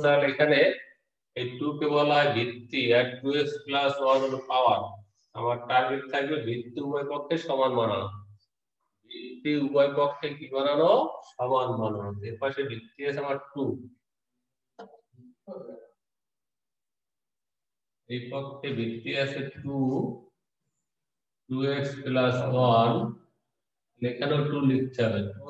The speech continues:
এর পাওয়ার সেভেন দিলে হয় একশো আঠাশ। টু সাতবার গুণ করলে হয় একশো। এখন আমাদের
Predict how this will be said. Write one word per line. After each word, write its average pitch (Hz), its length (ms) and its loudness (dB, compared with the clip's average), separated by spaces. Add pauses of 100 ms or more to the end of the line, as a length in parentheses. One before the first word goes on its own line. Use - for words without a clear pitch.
এর 151 160 2
পাওয়ার 147 260 4 (180)
সেভেন 143 260 -2 (100)
দিলে 147 220 0
হয় 147 180 8
একশো - 260 0
আঠাশ। 117 280 0 (1300)
টু 143 100 0 (200)
সাতবার 135 540 6
গুণ 135 140 6 (120)
করলে 147 300 4
হয় 147 200 10
একশো। - 280 4 (2250)
এখন 120 200 -2 (100)
আমাদের 139 280 2